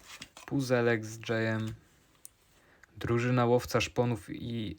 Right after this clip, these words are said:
sz-, e, drużyna łowca szponów, Imperium i Strażnik,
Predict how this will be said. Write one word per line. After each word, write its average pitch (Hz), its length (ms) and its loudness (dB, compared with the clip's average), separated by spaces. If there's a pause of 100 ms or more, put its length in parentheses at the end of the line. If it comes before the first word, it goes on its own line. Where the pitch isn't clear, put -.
(100)
sz-, - 360 -6
e, 110 260 2
drużyna 120 460 2
łowca 123 360 2
szponów, 120 500 -2
Imperium 113 560 2
i 104 60 -4
Strażnik, 107 840 0